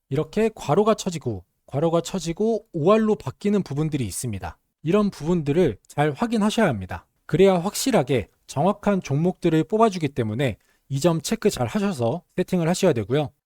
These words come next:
물론 이런 헷갈리는 부분들까지도 이런 식으로 잘 설명이 되어 있습니다. 그래서 그대로 따라 하시면 되고, 이렇게 그림과 글로 좀 보는 게 어려우신 분들을 위해서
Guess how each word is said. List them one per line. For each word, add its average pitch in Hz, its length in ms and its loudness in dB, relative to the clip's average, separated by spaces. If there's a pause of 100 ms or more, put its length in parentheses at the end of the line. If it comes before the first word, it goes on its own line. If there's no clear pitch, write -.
물론 185 480 4
이런 151 260 0
헷갈리는 214 580 2
부분들까지도 151 880 0 (260)
이런 165 200 2
식으로 123 420 -6 (120)
잘 135 200 0
설명이 208 580 0
되어 139 240 2
있습니다. 101 500 -6 (240)
그래서 175 420 0
그대로 143 460 4 (120)
따라 180 240 2
하시면 190 380 0
되고, 117 380 -2 (340)
이렇게 175 320 2
그림과 220 540 2
글로 151 580 2
좀 147 180 -4
보는 143 220 0
게 147 80 2
어려우신 180 540 4
분들을 127 400 0
위해서 107 420 0